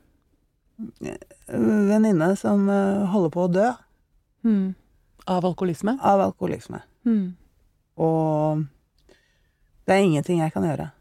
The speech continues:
Speaker 2: Nei.
Speaker 1: Ingenting. Jeg går på polet for henne noen ganger nå. Også.
Speaker 2: Selv du som har vært gjennom det.
Speaker 1: For jeg vet at jeg ikke kan gjøre noe, og jeg vet at,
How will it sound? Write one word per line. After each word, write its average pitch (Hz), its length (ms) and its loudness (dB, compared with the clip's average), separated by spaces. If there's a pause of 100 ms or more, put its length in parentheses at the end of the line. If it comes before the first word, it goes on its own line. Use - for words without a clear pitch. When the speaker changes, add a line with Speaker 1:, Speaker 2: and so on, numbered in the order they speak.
(520)
Speaker 2:
Nei. 220 100 0
Speaker 1:
Ingenting. 185 800 2 (1040)
Jeg 196 240 2
går 170 420 4
på 220 160 -4
polet 151 540 -2
for 202 120 -4
henne 190 240 2
noen 185 180 2
ganger 190 280 2
nå. 202 200 0 (1400)
Også. 240 380 -8 (220)
Speaker 2:
Selv 214 360 2
du 180 200 2
som 202 180 2
har 196 60 4
vært 180 200 0
gjennom 160 320 4
det. 170 180 2 (260)
Speaker 1:
For 240 100 -4
jeg 196 160 2
vet 139 240 -6
at 180 80 -10
jeg 196 180 0
ikke - 120 -16
kan 180 200 0
gjøre 165 240 2
noe, 220 220 0
og - 40 -4
jeg 196 200 0
vet 170 260 -2
at, 180 140 -4